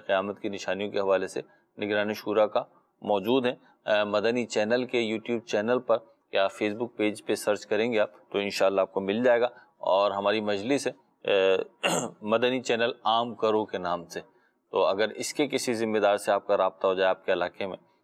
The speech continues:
تو انشاءاللہ یہ بھی آپ کو پروگرام، آ، انشاءاللہ provide کر دیں گے۔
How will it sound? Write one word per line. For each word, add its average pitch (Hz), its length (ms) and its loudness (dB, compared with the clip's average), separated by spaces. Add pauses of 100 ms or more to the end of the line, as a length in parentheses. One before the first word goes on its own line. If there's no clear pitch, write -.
(140)
تو 95 140 0
انشاءاللہ 98 600 0
یہ 120 260 0
بھی 120 200 -4 (160)
آپ 92 180 -2
کو 101 100 -6
پروگرام، 98 380 -2 (400)
آ، 95 360 2
انشاءاللہ 92 440 0
provide 92 380 0 (200)
کر 98 160 0
دیں 85 220 -4
گے۔ 80 180 -10